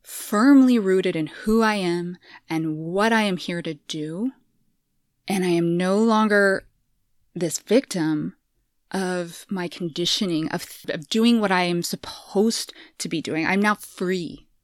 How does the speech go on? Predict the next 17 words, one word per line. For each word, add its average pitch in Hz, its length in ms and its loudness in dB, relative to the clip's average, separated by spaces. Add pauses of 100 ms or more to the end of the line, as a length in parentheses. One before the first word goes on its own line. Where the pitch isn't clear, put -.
(300)
I'm 170 140 -4
free. 170 720 -6 (260)
I - 80 -10
mean, 170 300 -2 (1300)
yeah, 185 160 0
I, 156 180 -2 (140)
I 190 60 -4
really 190 320 0
think - 480 -8 (160)
freedom, 185 880 -6
a 175 60 -14
feeling 185 280 -6
of 156 60 -4
internal 170 420 -6
freedom 165 440 -8
is 156 100 -8
something 160 400 -6